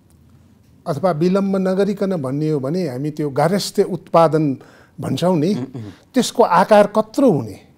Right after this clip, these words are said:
Speaker 2: उम्।
Speaker 1: हाम्रै जस्तो छप्पन्न सन्ताउन्न खर्बको हुने कि,
Speaker 2: उम्।
Speaker 1: इन्डियाको जस्तो चार, चार ट्रिलियन डलरको हुने कि,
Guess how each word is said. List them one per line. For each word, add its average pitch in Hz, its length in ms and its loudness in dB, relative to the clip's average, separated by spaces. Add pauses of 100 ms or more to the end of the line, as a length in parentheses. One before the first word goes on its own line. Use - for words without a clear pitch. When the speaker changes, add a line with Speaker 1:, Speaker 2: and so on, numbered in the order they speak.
Speaker 2:
उम्। 104 200 -16 (1400)
Speaker 1:
हाम्रै 214 320 2
जस्तो 165 540 2 (100)
छप्पन्न 165 440 -2
सन्ताउन्न 151 880 -4
खर्बको 156 380 0
हुने 139 260 2
कि, 151 440 -6 (240)
Speaker 2:
उम्। 123 200 -12
Speaker 1:
इन्डियाको 180 440 4
जस्तो 156 300 -4
चार, 165 460 4 (420)
चार 180 200 6
ट्रिलियन 151 440 -2
डलरको 151 480 2
हुने 139 240 0
कि, 151 380 -4